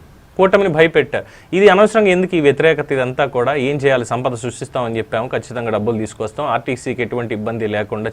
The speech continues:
చేద్దాం అన్నటువంటి దాంతోటి రాష్ట్రంలో ఎక్కడికైనా సరే స్టేట్ మొత్తం వర్తింపజేయాలని చెప్పి చేశారు. అలాగే ఇక్కడ తెలంగాణకు సంబంధించినటువంటి కాన్సెప్ట్ని ఇక్కడ చేస్తున్నారు కాబట్టి తెలంగాణలో ఏముంది,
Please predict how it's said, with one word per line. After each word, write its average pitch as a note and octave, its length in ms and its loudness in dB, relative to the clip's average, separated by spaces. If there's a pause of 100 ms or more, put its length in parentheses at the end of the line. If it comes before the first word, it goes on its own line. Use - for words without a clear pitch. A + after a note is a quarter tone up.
చేద్దాం G#2+ 340 -4
అన్నటువంటి G2+ 380 -6
దాంతోటి G#2 480 -4 (360)
రాష్ట్రంలో E3+ 840 4
ఎక్కడికైనా C#3+ 1120 4
సరే B2 440 0 (540)
స్టేట్ F3+ 360 4
మొత్తం D3+ 320 0
వర్తింపజేయాలని B2 680 2
చెప్పి A2 360 0 (360)
చేశారు. C#3+ 420 6 (260)
అలాగే C#3+ 360 8 (200)
ఇక్కడ E3 540 8 (300)
తెలంగాణకు A3+ 480 8
సంబంధించినటువంటి F#3 760 4
కాన్సెప్ట్ని E3 680 2
ఇక్కడ B2+ 240 4
చేస్తున్నారు D#3 640 4
కాబట్టి C#3 400 6
తెలంగాణలో D#3 640 4
ఏముంది, C3 580 2